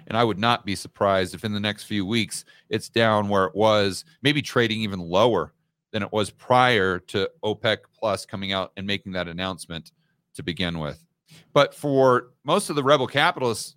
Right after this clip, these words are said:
that have a similar view to mine, that we're in a long-term commodity super cycle, this is great news. This is great, great news, because the stuff that we want to buy is coming down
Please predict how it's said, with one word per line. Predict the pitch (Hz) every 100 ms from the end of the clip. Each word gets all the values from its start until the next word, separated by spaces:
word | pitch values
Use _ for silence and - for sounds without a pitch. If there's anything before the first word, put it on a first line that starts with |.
| _
that | 107 131
have | 110
a |
similar | - 143 135 113
view | 107 127 123 -
to | - 98
mine, | 101 175 165 107
that | 104 110
we're | 110
in |
a | 104 104 110
long-term | 120 120 113 117 110 104 _ _ -
commodity | 120 117 104
super | 98 151 160
cycle, | 135 101 92 87 _ -
this | 180
is | 110 85
great | - 120 147 143
news. | 98 67 62 - _ _ _ -
This | 123 117
is | 90
great, | - 107 127 151 151 - _
great | - 123 123 120 _
news, | 101 110 90 71 - - _ _ _ _ -
because | 131 120
the | 110
stuff | - - 156 -
that | 117
we | 127 143
want | 123 127 -
to | 104
buy | 76 123 151 135 110
is | 98
coming | - 110 95 80
down | 95 135 131 104 98